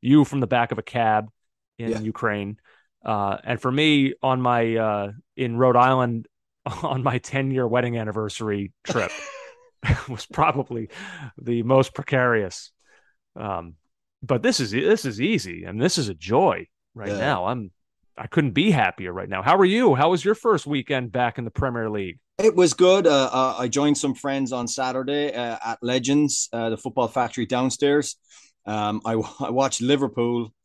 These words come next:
Speaker 2: uh, in a stra-, strange surroundings for me. There was more Fulham fans there than there were Liverpool fans.
Speaker 1: Well, you are in
Speaker 2: Um,
Speaker 1: the U S.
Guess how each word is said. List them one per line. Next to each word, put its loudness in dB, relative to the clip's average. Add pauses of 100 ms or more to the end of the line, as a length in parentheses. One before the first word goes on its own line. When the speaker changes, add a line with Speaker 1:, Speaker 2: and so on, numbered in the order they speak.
(300)
Speaker 2:
uh, -6
in -2
a 4
stra-, -2
strange 0
surroundings 0
for -8
me. 0
There -6
was -4
more -2
Fulham -2
fans -6
there -2
than -8
there -6
were -2
Liverpool -6 (200)
fans. -12 (120)
Speaker 1:
Well, -2
you 6
are 8
in 6
Speaker 2:
Um, 4
Speaker 1:
the 4
U 4
S. 0